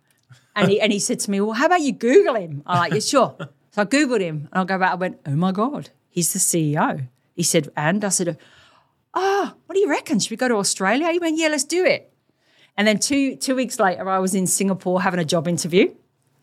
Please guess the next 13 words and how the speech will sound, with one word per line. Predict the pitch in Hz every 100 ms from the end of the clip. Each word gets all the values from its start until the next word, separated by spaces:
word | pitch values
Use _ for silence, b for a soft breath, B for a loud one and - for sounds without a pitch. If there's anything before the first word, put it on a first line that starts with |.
| - b b b -
And, | 196 185 180 180 180 180 175 -
and | 185 180
while | 190 196
I | 196
was | 180 190
there, | 180 175
they | 175 175
offered | 175 180
me | 170
the | 151
job. | 175 220 - _ _ _ _ _ _ _ _ _ - - B B B B -
And | 196 185 185 185
I, | 185